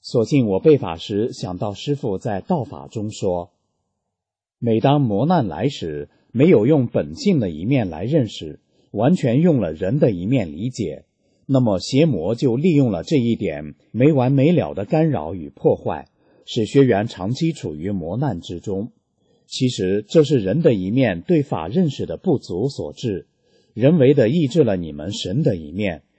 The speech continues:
也就是抑制了你们已经修成的那部分，阻碍了他们正法。我忍痛自己坐起来发正念，知道无论何时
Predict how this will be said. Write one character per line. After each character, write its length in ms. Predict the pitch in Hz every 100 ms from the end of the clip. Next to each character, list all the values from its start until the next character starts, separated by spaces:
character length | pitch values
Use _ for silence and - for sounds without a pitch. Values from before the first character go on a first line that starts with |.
| _ _
也 180 | 113 123
就 160 | 131 123
是 260 | 139 104
抑 200 | 143 180
制 180 | 143 185
了 140 | 120 90
你 160 | 80
们 340 | 73 95 127 95
已 140 | 87
经 260 | - 135 135
修 260 | 190 180
成 220 | 180 90
的 100 | 113
那 180 | 113 98
部 180 | 95 87
分， 300 | 104 82 73 _ _ _
阻 220 | - 120 104
碍 180 | 160
了 140 | 127 82
他 180 | - 135
们 140 | 92
正 280 | - 160 104
法。 340 | 78 65 69 _ _ _ _ _ _ _ _ _ _ _ _ _ _ _
我 180 | 113 131
忍 220 | 120 95
痛 320 | 120 151 98
自 180 | - 160
己 160 | 101 101
坐 240 | 190 143
起 140 | -
来 180 | 76 76
发 200 | 95 120
正 180 | 143 107
念， 280 | 117 87 69 _ _ _
知 200 | - 131
道 220 | 127 101
无 200 | 85 104
论 180 | 185 127
何 240 | - 120
时 360 | 151 82 78